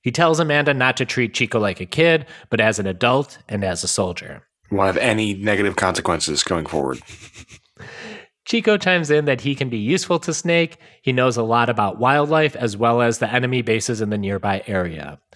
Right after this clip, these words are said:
Speaker 1: This is impetus enough for Kaz to set up the intel team at Mother Base for such activities.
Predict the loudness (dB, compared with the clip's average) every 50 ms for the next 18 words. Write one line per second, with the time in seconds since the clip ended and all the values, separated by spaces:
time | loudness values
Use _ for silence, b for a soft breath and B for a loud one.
0 | B B B B B 0 2 2 2 2 0 0 -2 -2 -4 -4 -4 -4 -2 -2
1 | -4 -2 -2 -2 0 2 2 2 0 -2 -8 -4 -4 -2 -2 0 2 2 4 4
2 | 2 0 -2 -4 -2 0 2 0 0 0 -2 -8 -10 -4 -4 -4 -2 0 0 0
3 | 0 0 0 0 2 2 2 0 -4 B B B B -4 -4 -2 -2 0 0 2
4 | 2 2 0 2 0 0 0 0 -2 -4 -6 -6 -6 -6 -6 -8 -10 -10 -12 -16
5 | -16 -14 -12 -12 -12 -12 -14 -16 -16 -18 -16 -16 -16 -16